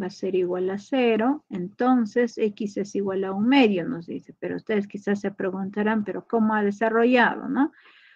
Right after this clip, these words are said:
Lo que se ha hecho es esto. Dos X, ¿no? Es igual cero. Ya no es necesario escribirlo, jóvenes. ¿Qué hacemos? Ahora este menos uno que está va a pasar al otro lado a sumar, que sería uno. ¿Qué hago luego?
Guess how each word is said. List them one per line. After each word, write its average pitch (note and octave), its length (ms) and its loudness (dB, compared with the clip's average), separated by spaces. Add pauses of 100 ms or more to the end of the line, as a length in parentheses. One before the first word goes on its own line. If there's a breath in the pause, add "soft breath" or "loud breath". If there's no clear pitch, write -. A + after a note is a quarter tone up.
(160 soft breath)
Lo G3+ 200 -4
que G3+ 120 -2
se D4 180 0
ha D4 80 6
hecho C4+ 180 2
es A3+ 140 0
esto. - 420 -2
Dos G3+ 340 -4
X, G#3 680 -2 (300)
¿no? G3 280 -6
Es G#3+ 220 -8
igual G3 600 2 (640)
cero. D#4+ 320 6
Ya C4 160 8
no A#3+ 100 6
es A#3 100 4
necesario G3+ 640 2
escribirlo, F#3 680 0
jóvenes. - 320 -20 (380)
¿Qué A#3 100 -2
hacemos? C4 520 4
Ahora G#3+ 200 2
este G#3+ 220 0
menos A3 400 0
uno A#3 300 2
que G#3 80 -4
está B3 420 0
va G#3 180 0
a G3+ 80 -6
pasar G3+ 300 -4
al F#3+ 160 0
otro F#3+ 260 -4
lado F#3 300 -2
a F#3+ 60 -6
sumar, A#3 400 -2
que G3+ 120 -4
sería F#3 420 -2
uno. E3+ 420 -8
¿Qué A#3 120 0
hago A#3+ 220 4
luego? B3+ 460 4